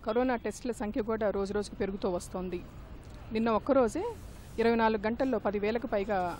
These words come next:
కరోనా పరీక్షలు నిర్వహించారు. ఇరవై నాలుగు గంటల్లో పదివేలకు పైగా పరీక్షలు నిర్వహించడం రాష్ట్రంలోనే ఇది మొట్టమొదటిసారి. ఇది సాధ్యమైంది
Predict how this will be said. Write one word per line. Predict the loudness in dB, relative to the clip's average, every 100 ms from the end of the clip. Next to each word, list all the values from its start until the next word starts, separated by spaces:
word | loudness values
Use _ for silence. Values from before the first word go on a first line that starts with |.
| -2
కరోనా | 0 2
పరీక్షలు | 0 -2 -2 -4
నిర్వహించారు. | -4 -4 -4 -4 -4 -4 -8 -14 -16 -14 -10 4
ఇరవై | 8 10
నాలుగు | 8 8 4
గంటల్లో | 6 6 6
పదివేలకు | 4 4 4 2 2
పైగా | 0 2
పరీక్షలు | 0 -2 -2
నిర్వహించడం | -2 -2 -4 -2 -2
రాష్ట్రంలోనే | 0 0 -2 -2 0 0
ఇది | -2
మొట్టమొదటిసారి. | -4 -2 -2 -2 -2 -2 0 -2 -4 -8 -2
ఇది | 2 2 0
సాధ్యమైంది | 2 2 4 4 4 2 0 -2 -4